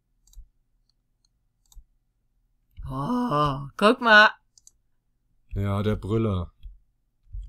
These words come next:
Speaker 1: Das ist doch super.
Speaker 2: Die Oma schwimmt über Opa rüber.
Speaker 1: Was ist denn jetzt los?
Speaker 2: Er säuft ab.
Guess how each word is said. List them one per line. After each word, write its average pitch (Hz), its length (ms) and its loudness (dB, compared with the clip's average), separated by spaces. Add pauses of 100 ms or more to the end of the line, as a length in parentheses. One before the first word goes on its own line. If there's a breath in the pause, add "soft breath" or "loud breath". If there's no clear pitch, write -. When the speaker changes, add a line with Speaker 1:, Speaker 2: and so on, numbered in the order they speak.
(1120)
Speaker 1:
Das 190 140 -10
ist 294 200 -6
doch 285 120 6
super. 262 720 8 (1400)
Speaker 2:
Die 120 120 -4
Oma 139 300 0
schwimmt 151 280 -6
über 131 260 -2
Opa 165 280 0
rüber. 175 480 2 (1200)
Speaker 1:
Was 165 120 -10
ist 156 60 -6
denn 190 120 -2
jetzt 247 260 0
los? 214 400 -2
Speaker 2:
Er - 140 -10
säuft 131 320 -4
ab. 127 220 -2